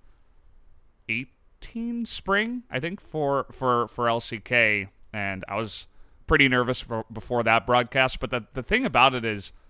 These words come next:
when you're counting down and, like, when the, when the opening video is playing, like, my heart's going so fast, but then, like,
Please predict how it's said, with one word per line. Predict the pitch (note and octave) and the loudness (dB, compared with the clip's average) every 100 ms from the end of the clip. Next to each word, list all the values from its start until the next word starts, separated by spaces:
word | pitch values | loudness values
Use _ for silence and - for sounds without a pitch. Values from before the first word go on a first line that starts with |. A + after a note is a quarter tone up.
| - - - | -20 -20 -10
when | C#3 D3 | -2 0
you're | B2+ | 0
counting | - C#3+ D3 E3+ D#3 C3+ | 0 0 0 0 0 0
down | A#2+ A2 C3 E3+ F3 - | 0 2 0 -4 -12 -8
and, | B2 | -4
like, | A2+ G2+ | -4 -4
when | A#2+ A2+ | -4 -2
the, | G#2+ G2 F#2+ | -2 -2 -4
when | G#2+ G2 | -8 -8
the | F2+ F2 E2 - _ B2+ | -10 -10 -14 -20 _ -2
opening | B2+ C3+ A#2+ A2+ | 0 2 2 0
video | G#2 A2+ A#2 A#2 | -2 0 2 0
is | - | -4
playing, | - B2+ C3 C#3 | -4 0 0 0
like, | C3 G2+ - _ - | -2 -4 -8 _ -20
my | - G2 | -12 -4
heart's | A#2+ A2+ - | -2 -2 -2
going | C3 A#2+ A2+ | 0 0 -2
so | - A2+ | -2 -2
fast, | - A2 A#2 C#3 - | 2 2 2 0 -6
but | B2 | 0
then, | B2+ B2 | 0 2
like, | B2 A#2 | 2 0